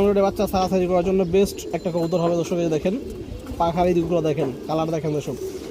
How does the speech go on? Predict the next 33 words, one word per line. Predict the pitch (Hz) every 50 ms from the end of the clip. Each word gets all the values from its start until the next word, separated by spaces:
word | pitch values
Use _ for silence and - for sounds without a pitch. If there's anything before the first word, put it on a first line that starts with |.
| - - - - 139
যেমন | 175 170 185 208 214 220 208 202
কালারফুল, | 208 214 214 202 190 - 214 214 220 220
এরকম | 202 202 190 202 190 - -
কোয়ালিটি, | 196 190 190 190 190 175 180
দর্শক। | 165 - 220 247 - - - - - - - - - - - - - - - - - - - - - - -
চোখটা | 226 214 - - - 202
দেখেন | 202 175 190 185 180
আপনারা, | 185 - 185 190 190 185
বড় | 190 190 190 190
মাথার | 180 - 185 175
কবুতর, | 180 180 175 - 202 233 285 - - - - - - - - - - - - - - - - - - - - - - - - - - - - -
চোখটা | 208 196 - - 185 165
দেখেন। | 151 143 160 131 110 - - - - - - - - - - - - - - - - - - - - - - - - - - - - - - 147 139 147 170
লং | 196 208 226 226
রোডের | 226 214 214 214 202
বাচ্চা | 196 - 220
কাচ্চা | 202 208 196 -
ছাড়াছাড়ি | 196 190 190 202 185 170
করুন, | 175 170 165
দর্শক। | 160 156 170 165
এই | 170
যে | 160 160
দেখেন | 151 160 151 - -
চোখ, | 175 170 151 - - - - - - - - - - - - - - -
চোখ | 196 202 214 196 185
দেখে, | 208 196 208 202
দর্শক, | 190 208 190 180
বুঝতে | 190 - -
পারতেছেন | 190 190 185 175 - 190
না, | 180 180
যে | 175
দেখেন | 165 175 175 165
আপনারা, | 170 180 185 226